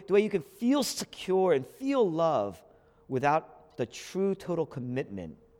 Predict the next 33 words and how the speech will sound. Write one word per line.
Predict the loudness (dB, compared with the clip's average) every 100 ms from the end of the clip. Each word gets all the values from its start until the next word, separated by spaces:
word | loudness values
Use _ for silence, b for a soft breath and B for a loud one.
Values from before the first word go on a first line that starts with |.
| b b b 0
of, | 2 2 0 -6 -18 B B
and | -2
the | 0
responsibility | 0 -4 -8 -8 -8 -6 -2 -2 -2 -10 -16 _ _ b b -8
of | -2
a | -2
love | 0 0 0 0
relationship | -4 -4 -6 -10 -12
that's | -12 -12
bound | -10 -8 -6 -6
by | -4 -4
a |
covenant, | -6 -10 -10 -10 -14 -18 -12
marriage. | -10 -10 -12 -16 -16 _ _ _ _ _ _ _ _ _ _ _ _ -4
You're | 2
getting | 2 4
that | 6
all | 6 6
without | 6 4
marriage, | 0 -2 0
all | 2 4
the |
thrills | 2 2 4 4
of | 0
marriage | -6 -6 -6 -10 b -8
without | -2 0 -2
the | -6
responsibility | -10 -10 -12 -10 -6 -6 -6
and | -10
the |
commitment | -10 -12 -10 -12
of | -14
marriage. | -14 -14 -16 -20